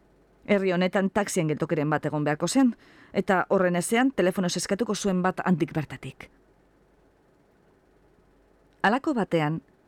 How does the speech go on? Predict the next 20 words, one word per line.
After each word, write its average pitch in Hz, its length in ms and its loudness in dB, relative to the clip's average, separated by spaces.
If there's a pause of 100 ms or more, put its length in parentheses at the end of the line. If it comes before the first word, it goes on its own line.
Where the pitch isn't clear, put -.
(460)
Miliak 240 460 4
begirada 202 400 2
baten 180 320 0
esten 165 320 0
antzeman 147 420 0
zuen 170 300 -2
bere 143 180 0
pentsamenduen 156 720 -2
sarea 143 420 -2
zulatzen. 139 580 -2 (1120)
Ezkerretara 156 520 0
so 170 200 -2
egin, 175 320 -2 (920)
eta 196 200 2
kioskoaren 240 560 2
barruan 240 400 0 (580)
burutxo 220 440 2
bat 135 160 -4
ikusi 135 300 -8
zuen. 135 340 -6